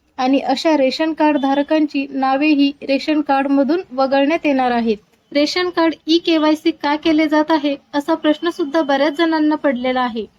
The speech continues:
ज्या लोकांना मोफत रेशनची गरज नाही किंवा जे लोक या योजनेसाठी पात्र नाहीत, अशा अनेक लोकांची नावे रेशन कार्डवर अजूनही नोंदलेली आहेत. अशा लोकांना रेशन कार्डवरून अजूनही मोफत रेशन मिळत आहे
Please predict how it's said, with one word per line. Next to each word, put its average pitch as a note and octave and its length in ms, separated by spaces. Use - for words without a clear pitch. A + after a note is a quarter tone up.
ज्या C#4+ 160
लोकांना D4+ 480
मोफत D4 420
रेशनची D#4 420
गरज C4+ 360
नाही C#4+ 320
किंवा D#4+ 220
जे D#4 280
लोक D4+ 320
या D#4+ 100
योजनेसाठी D#4+ 680
पात्र C#4 420
नाहीत, D4+ 300
अशा D4+ 240
अनेक D4+ 340
लोकांची D#4 480
नावे D4+ 340
रेशन C#4+ 400
कार्डवर D#4 380
अजूनही D4 440
नोंदलेली D4+ 520
आहेत. C4+ 280
अशा C#4+ 240
लोकांना D#4 520
रेशन D4 360
कार्डवरून D4 520
अजूनही D4+ 440
मोफत D#4 440
रेशन D#4 340
मिळत C#4 300
आहे A3+ 240